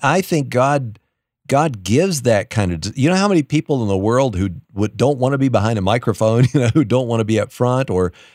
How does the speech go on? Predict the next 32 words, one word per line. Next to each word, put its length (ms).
who 100
don't 420
wanna 280
write, 480
the, 140
the 120
last 300
thing 140
in 80
the 100
world 340
they 140
wanna 260
do. 240
If 160
you've 300
got 280
that 300
bubbling 540
around 460
in 140
your 140
soul, 560
then, 280
then 220
move 480
toward 460
that 280
and 160
don't 280
spike 560
it. 180